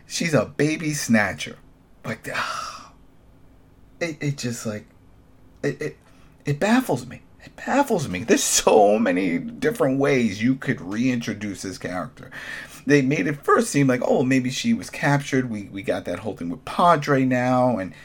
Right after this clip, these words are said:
but no, she is working for Padre as a baby snatcher. That is just like,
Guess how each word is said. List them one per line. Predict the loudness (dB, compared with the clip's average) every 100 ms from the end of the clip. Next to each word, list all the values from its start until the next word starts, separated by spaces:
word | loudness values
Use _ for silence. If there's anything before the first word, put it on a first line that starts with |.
| -20 -20 -20 -20 -10
but | -6 -4
no, | 0 2 2 0 -4 -12 -20 -20 -10
she | -6 -4 -4 -8 -8
is | -6 -6
working | 0 0 2 0
for | -2
Padre | -6 0 0 0 -2 -4 -8
as | -8 -6 -6 -8
a | -12 -10
baby | -6 -4 -2 -4
snatcher. | -6 -8 -6 -6 -6 -10 -12 -20 -20 -20 -20 -20 -20 -20 -20 -20 -20 -20 -20 -20 -20 -20 -8
That | -6 -6
is | -8 -8
just | -8
like, | -10